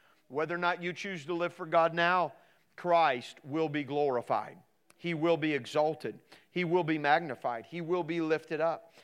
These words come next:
Amen. We go on in verse number twelve. "Wherefore, my beloved, as ye have always obeyed, not as in my presence only, but now much more in my absence, work out your own salvation with fear and trembling." We come to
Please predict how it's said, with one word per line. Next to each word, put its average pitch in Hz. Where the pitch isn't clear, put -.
Amen. 156
We 175
go 175
on 180
in 156
verse 170
number 170
twelve. 170
"Wherefore, 180
my 180
beloved, 180
as 165
ye 196
have 185
always 202
obeyed, 165
not 220
as 269
in 262
my 240
presence 185
only, 185
but 170
now 214
much 233
more 214
in 190
my 170
absence, 170
work 226
out 226
your 202
own 202
salvation 170
with 147
fear 165
and 143
trembling." 110
We 143
come 214
to 208